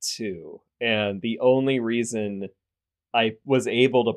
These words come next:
pull it off is that I had been running, uh, Swellow this whole time. So I'm realizing there are some giant gaps, and obviously I can't control the whole narrative here, but giant gaps in my team right now with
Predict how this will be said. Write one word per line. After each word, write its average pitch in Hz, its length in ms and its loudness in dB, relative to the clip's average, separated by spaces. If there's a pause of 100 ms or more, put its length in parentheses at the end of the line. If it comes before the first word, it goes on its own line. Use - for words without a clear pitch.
(100)
pull 120 220 4
it 104 60 0
off 113 340 4
is 110 180 -6
that 104 320 0
I 120 160 4
had 117 220 0
been 107 580 -2
running, 117 580 0
uh, 101 380 0 (640)
Swellow 156 840 6
this 165 180 4
whole 180 140 6
time. 185 320 4 (240)
So 196 400 6 (180)
I'm 247 260 6
realizing 156 720 6
there 139 160 8
are 135 60 6
some 131 300 2
giant 123 500 2
gaps, 120 520 2
and 127 240 0
obviously 120 540 0
I 110 60 2
can't 127 240 -6
control 120 320 -2
the 110 80 0
whole 110 240 -2
narrative 110 380 -2
here, 143 300 -2
but 131 200 0
giant 123 420 2
gaps 117 380 2
in 117 100 -2
my 107 160 -2
team 113 420 -6
right 123 220 2
now 127 280 2
with 117 160 -2